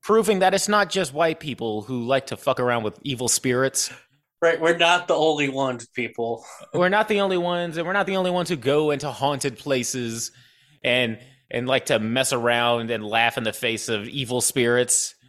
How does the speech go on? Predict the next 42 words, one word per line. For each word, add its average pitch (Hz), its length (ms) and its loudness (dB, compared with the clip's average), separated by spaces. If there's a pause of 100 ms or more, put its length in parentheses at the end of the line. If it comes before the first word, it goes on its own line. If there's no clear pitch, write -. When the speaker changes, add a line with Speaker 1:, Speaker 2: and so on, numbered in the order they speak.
(180)
Speaker 1:
Apparently, 185 600 2
Speaker 2:
Yeah. - 60 -8
Speaker 1:
apparently 196 400 2
dumb 160 320 4
is 120 100 2
just 110 280 -4
dumb 117 280 2
all 107 160 0
around. 92 500 -6 (460)
Speaker 2:
Yeah. 104 360 -10 (1000)
Speaker 1:
Now, 170 420 -2 (960)
mu-, 151 320 -2
much 208 200 2
like 180 160 4
how 175 80 2
you 143 200 2
were 135 100 2
saying, 113 440 -2 (360)
I, 160 180 4
I 147 140 2
do 156 180 -2
like 147 420 0
found 131 240 0
footage 120 260 -4
movies, 110 400 -4 (320)
although 127 460 4
they're 123 180 2
not 131 440 0
usually 120 360 -4
my 107 200 0
go-to. 107 640 0
I 107 100 2
have 107 180 0
to 110 60 -6
be 104 80 -6
in 98 80 -4
the 95 60 -6
right 95 200 -2
mood 101 220 -6
for 90 260 -8
'em. 90 100 -8
Now, 107 320 -2